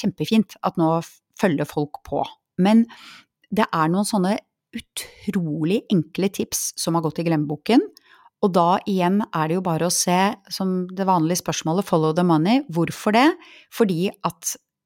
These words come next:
man tjener penger på fast fashion, og at det bare er den der hvite T-skjorten, vet du, og jeg bare går og kjøper en ny, ikke sant? Eh, og det er fint, folk skal ha jobb, og,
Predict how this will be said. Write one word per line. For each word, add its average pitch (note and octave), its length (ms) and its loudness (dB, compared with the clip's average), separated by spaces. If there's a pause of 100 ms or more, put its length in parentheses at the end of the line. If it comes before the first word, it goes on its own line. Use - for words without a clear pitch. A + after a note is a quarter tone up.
(200)
man F#3 200 2
tjener D#3 360 -2
penger D#3+ 480 -2
på D3+ 180 -2 (800)
fast F3 320 0
fashion, G3 560 2
og E3 180 -2
at - 120 -6
det F3+ 80 0
bare D3+ 260 2
er C#3+ 200 0
den D#3 120 -2
der D#3+ 160 -2
hvite D3 240 -4
T-skjorten, - 460 -4
vet D3+ 100 -4
du, E3 80 -4
og D#3+ 100 -2
jeg D#3 140 -2
bare C#3+ 220 0 (180)
går C3+ 320 -4
og D#3 80 -2
kjøper - 340 -4
en D3 120 0
ny, D3+ 80 -4 (100)
ikke D#3+ 160 -2
sant? A#3+ 240 4 (800)
Eh, F#3+ 800 2
og - 200 -4
det A#3+ 100 4
er - 40 -16
fint, A3+ 240 2
folk F3+ 220 -2
skal B3 240 0
ha B3+ 80 6
jobb, G3 240 0
og, G#3+ 340 0